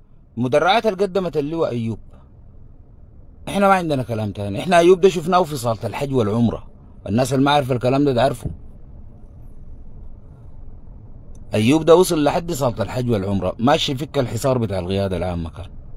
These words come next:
صح انه ممكن يكون يفقد روحه ويفقد كل القوة اللي معه، لكن انا بوريك مصادمة القوات المسلحة اللي قاعدة في المدرعات. الباب بتاعكم ده يا اخواننا افتحوه.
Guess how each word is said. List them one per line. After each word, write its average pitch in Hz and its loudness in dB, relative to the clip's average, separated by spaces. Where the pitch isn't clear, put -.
صح 143 6
انه 156 2
ممكن 147 0
يكون 156 -2
يفقد 139 0
روحه 160 4
ويفقد 151 0
كل 190 4
القوة 151 4
اللي 123 6
معه، 101 2
لكن 98 0
انا 165 2
بوريك 147 4
مصادمة 160 6
القوات 113 2
المسلحة 131 0
اللي 120 -6
قاعدة 123 -2
في 92 -10
المدرعات. 80 -6
الباب 175 6
بتاعكم 196 4
ده 196 8
يا 180 6
اخواننا 180 2
افتحوه. 120 -4